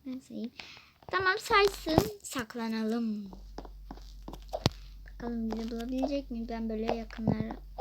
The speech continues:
saklanmayı düşünüyorum. Ay, burası olmaz. Burada gözüküyoruz.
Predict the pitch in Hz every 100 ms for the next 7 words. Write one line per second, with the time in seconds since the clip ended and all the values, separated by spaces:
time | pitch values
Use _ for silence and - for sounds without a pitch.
0 | - - - 226 254 - - - 220 240
1 | 220 220 220 226 - 233 220 220 226 226
2 | - - - - - - 392 339 359 349
3 | 277 285 254 247 247 226 214 214 - 226
4 | 202 - - -